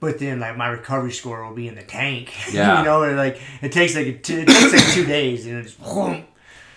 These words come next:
Speaker 1: like, "Huh."
Speaker 2: Yeah, it's that day after, the day
Speaker 1: Yeah.
Speaker 2: after.
Speaker 1: Yeah.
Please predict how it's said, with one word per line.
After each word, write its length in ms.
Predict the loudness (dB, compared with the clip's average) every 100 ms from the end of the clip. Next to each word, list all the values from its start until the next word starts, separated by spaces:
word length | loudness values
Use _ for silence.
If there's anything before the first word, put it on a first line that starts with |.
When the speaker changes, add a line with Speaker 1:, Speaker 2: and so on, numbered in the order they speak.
| -16
Speaker 1:
like, 240 | -12 -12 -10
"Huh." 220 | -8 -8 -12 _ -20 -8
Speaker 2:
Yeah, 200 | 2 2
it's 100 | 2
that 140 | -2 -2
day 180 | 2 4
after, 560 | 4 2 -2 -6 -8
the 120 | -8 -4
day 180 | -2
Speaker 1:
Yeah. 160 | -2 -2
Speaker 2:
after. 400 | -4 -10 -10 -8
Speaker 1:
Yeah. 220 | -8 -8